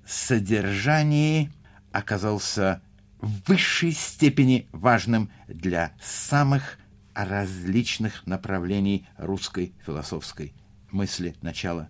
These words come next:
века. Забавно, что в одном пункте, только в одном,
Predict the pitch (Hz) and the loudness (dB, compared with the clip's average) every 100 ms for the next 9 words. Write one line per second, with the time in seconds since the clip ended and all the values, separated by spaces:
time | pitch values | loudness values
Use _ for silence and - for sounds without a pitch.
0 | - 90 - - - - - - - - | -6 -6 -4 -14 -18 -20 -20 -20 -20 -20
1 | - - - - 101 98 127 160 120 92 | -20 -20 -20 -10 -6 -2 4 6 4 2
2 | 73 - - - - 92 87 - 95 - | -2 -6 -10 -10 -4 -2 -2 0 -2 2
3 | 165 214 185 - - 160 131 - - - | 4 4 2 -2 -2 0 0 -2 -6 -4
4 | 78 67 - - - - - - - - | -4 -6 -14 -20 -20 -20 -20 -20 -20 2
5 | - 196 139 139 120 143 131 151 110 73 | 10 12 10 8 8 8 6 6 6 2